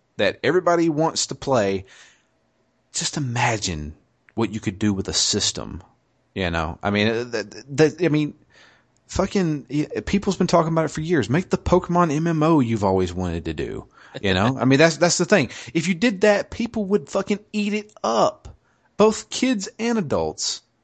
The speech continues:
Now, especially nowadays. I mean, hell, I, I even grew up with, with Pokemon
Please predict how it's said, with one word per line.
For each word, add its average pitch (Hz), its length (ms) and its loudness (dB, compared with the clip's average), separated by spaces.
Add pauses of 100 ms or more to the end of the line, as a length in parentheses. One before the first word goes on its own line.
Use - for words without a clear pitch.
(140)
Now, 127 180 0
especially 131 480 0
nowadays. 151 640 2
I 160 40 -2
mean, 151 160 0
hell, 190 140 2
I, 180 180 -2
I 180 280 4
even 147 220 2
grew 120 240 2
up 110 180 0
with, 101 300 -6
with 110 180 -6
Pokemon 147 480 2